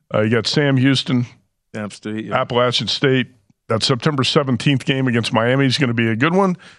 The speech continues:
Speaker 1: I know that Sean King at V sin likes the Hurricanes as a sleeper team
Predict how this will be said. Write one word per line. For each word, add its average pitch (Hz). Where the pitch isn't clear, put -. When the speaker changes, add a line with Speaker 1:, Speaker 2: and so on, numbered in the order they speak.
Speaker 1:
I 120
know 135
that 123
Sean 135
King 156
at 123
V 135
sin 151
likes 127
the 113
Hurricanes 135
as 110
a 117
sleeper 175
team 117